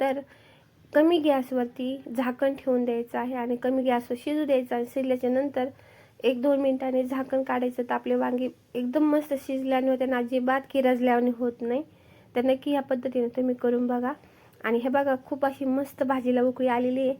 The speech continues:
आणि आता आपली ही भाजी झाली आहे तयार. तर हे बघा, तुम्हाला चमच्याने पण दा-, दाखवते की मस्तपैकी वांगं शिजलं आहे आणि बोंबीलचं तर काही प्रश्नच नाही, ते असे पण शिजतात. आणि आता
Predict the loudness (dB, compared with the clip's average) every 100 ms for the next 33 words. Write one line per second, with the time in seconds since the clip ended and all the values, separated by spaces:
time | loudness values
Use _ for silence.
0 | -10 -20 -20 -4 0 0 2 0 2 0
1 | 0 0 -2 -4 -2 -2 0 -2 -2 -6
2 | -6 -16 -12 -2 2 2 -2 -4 -6 -2
3 | -2 -2 -4 -8 -16 -16 -4 0 4 2
4 | 2 0 0 0 0 2 2 2 4 4
5 | 2 2 0 0 -2 -2 -4 -2 -2 -2
6 | -2 0 0 0 2 2 -2 -2 -4 -2
7 | -2 -2 0 2 2 0 0 -2 -2 -4
8 | 0 -2 0 -4 -4 -4 -2 -2 -2 0
9 | -2 -2 0 0 0 -6 -8 -20 -20 -20
10 | -20 -6 0 2 2 2 -2